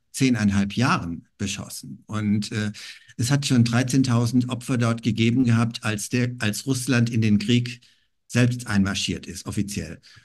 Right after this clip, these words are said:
worüber im Westen kaum berichtet wurde. Also Menschen sind manchmal so dünnhäutig, dass sie tatsächlich für einen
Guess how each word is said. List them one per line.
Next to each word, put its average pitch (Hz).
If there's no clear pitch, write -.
worüber 117
im 113
Westen 113
kaum 131
berichtet -
wurde. -
Also 123
Menschen 147
sind 160
manchmal 139
so 135
dünnhäutig, 170
dass 127
sie 135
tatsächlich 135
für 147
einen 135